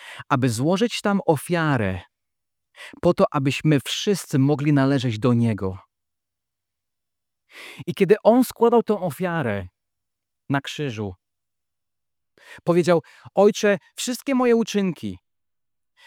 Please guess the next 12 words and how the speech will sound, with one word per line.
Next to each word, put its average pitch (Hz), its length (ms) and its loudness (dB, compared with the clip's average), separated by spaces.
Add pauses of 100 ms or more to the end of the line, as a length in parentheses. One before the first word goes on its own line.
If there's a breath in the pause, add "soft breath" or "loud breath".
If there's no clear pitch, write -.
(200 soft breath)
wszystkie 262 300 -6
moje 220 240 0
dobre 233 320 2
uczynki, 220 400 0
ponieważ 190 340 -2
spełniłem 208 580 0
cały 208 380 0
zakon, 190 360 -2
wszystkie - 460 -6
starotestamentowe 196 880 -2
prawa 180 440 0
wypełniłem, 185 600 2